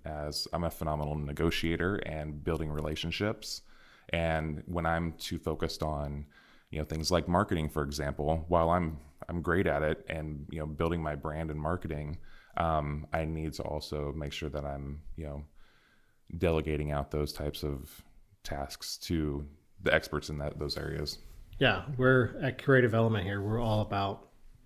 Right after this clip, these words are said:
Speaker 2: hiring it done if it's not your, your main skill set, right?
Speaker 1: For sure.
Speaker 2: And, uh, so you were talking about brand there and building brand, and, you know, with being a connector of people and, and doing that, people have to know who you are
Speaker 1: Mm-hmm.
Speaker 2: and know,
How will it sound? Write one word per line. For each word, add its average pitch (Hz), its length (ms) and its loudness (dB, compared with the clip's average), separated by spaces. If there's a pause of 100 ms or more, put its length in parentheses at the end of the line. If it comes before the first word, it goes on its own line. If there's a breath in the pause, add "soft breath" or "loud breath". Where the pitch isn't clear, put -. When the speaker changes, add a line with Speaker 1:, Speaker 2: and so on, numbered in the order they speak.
(420)
Speaker 2:
hiring 113 400 6
it 95 160 -4
done 95 420 0
if 143 220 -4
it's - 160 -6
not 101 180 0
your, 98 260 0 (200)
your 107 180 2
main 98 320 -2
skill - 280 4
set, 95 260 2
right? 98 200 -2 (220)
Speaker 1:
For 76 100 -4
sure. 73 220 -4
Speaker 2:
And, 107 280 0
uh, 95 300 -4 (140)
so 139 220 10
you 127 160 8
were 143 80 12
talking 139 260 8
about 117 260 2
brand 117 400 4
there 101 400 0 (120)
and 107 160 -2
building 107 300 0
brand, 101 520 0 (100)
and, 98 460 -4 (600 loud breath)
you 123 80 6
know, 117 120 8
with 117 300 6
being 135 220 10
a 123 100 8
connector 107 720 0 (100)
of 117 160 -2
people 107 460 -2
and, 98 280 -4
and 98 300 -6
doing 127 240 8
that, 107 180 6
people 127 220 4
have 113 120 4
to 117 60 -2
know 107 220 2
who 110 80 4
you 101 220 2
are 98 260 2
Speaker 1:
Mm-hmm. 85 600 -6
Speaker 2:
and 104 260 0
know, 107 500 4